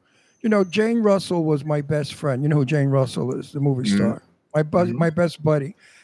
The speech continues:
Speaker 1: And she said to me all the time, "Ron, the Lord made things in twos."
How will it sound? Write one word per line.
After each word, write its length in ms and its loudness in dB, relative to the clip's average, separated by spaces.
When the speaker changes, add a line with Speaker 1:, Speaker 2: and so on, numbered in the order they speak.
Speaker 1:
And 160 0
she 220 0
said 320 0
to 80 -10
me 180 -2
all 180 4
the 140 -8
time, 420 -4
"Ron, 480 2
the 80 0
Lord 580 4
made 380 -2
things 380 -2
in 160 0
twos." 680 -2